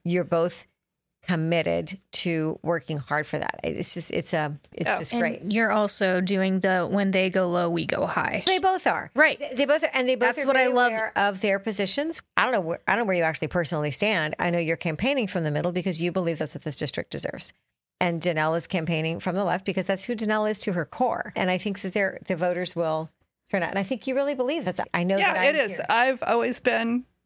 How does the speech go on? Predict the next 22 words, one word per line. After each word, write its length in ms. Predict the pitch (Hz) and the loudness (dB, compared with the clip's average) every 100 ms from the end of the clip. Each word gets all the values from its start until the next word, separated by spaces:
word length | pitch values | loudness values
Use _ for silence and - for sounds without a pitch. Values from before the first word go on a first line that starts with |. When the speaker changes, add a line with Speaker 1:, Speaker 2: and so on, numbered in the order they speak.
| - | 0
Speaker 2:
a 240 | 208 220 | 2 4
moderate 480 | 220 214 208 226 - | 2 2 4 2 0
centrist 460 | - 226 233 240 - | 0 0 0 -2 0
to 100 | 202 | 0
my 160 | 208 | 0
core 240 | 202 214 208 | 0 0 0
too. 220 | - 214 | -2 -2
So 300 | - 220 220 | 0 2 2
I 140 | - 233 | 2 0
think 220 | 240 302 | 0 0
we're 80 | 302 | 2
both 260 | 262 262 | 2 0
campaigning 540 | - 233 226 262 247 240 | 0 -2 0 0 0 0
from 240 | - 226 | 0 0
a 60 | 208 | 0
place 340 | - 208 - | 0 0 0
of 120 | 185 190 | -2 0
honest 560 | 196 196 202 - - - _ _ _ _ | 0 2 0 -2 -4 -8 _ _ _ _
authenticity. 960 | - 185 - 190 190 190 - 175 165 - - | 2 2 2 0 0 -2 0 -2 -2 -2 0
And 200 | 202 208 | 2 2
that's, 380 | 196 - - - | 2 0 -2 0
and 320 | 208 214 - | 0 0 -4